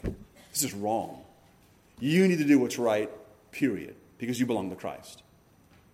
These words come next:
So if you can take advantage of this individual and make an extra thousand bucks, you don't do that. You do the right thing. I don't care if he doesn't know what's going on.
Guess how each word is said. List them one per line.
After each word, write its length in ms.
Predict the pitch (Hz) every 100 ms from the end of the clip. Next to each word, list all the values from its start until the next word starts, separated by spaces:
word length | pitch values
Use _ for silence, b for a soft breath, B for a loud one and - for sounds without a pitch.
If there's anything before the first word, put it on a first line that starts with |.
| _ _ _ _
So 240 | - 156 143
if 100 | 135
you 140 | 190
can 100 | 185
take 220 | 156 165
advantage 400 | 147 139 156 170
of 80 | 139
this 120 | 127
individual 360 | 135 131 131 127
and 80 | 127
make 140 | 127
an 80 | 127
extra 200 | 143 143
thousand 460 | 139 143 139 123 123
bucks, 380 | 139 113 - B B
you 100 | 170
don't 160 | 175 160
do 160 | 165 113
that. 220 | - - -
You 140 | - 147
do 100 | 147
the 80 | 131
right 240 | 123 107
thing. 180 | 90 71 - _ _ _ _ _ -
I 120 | 139
don't 180 | 160 165
care 200 | 233 202
if 120 | 135
he 80 | 131
doesn't 240 | 131 127
know 80 | 117
what's 160 | 104 -
going 240 | 92 90
on. 160 | 58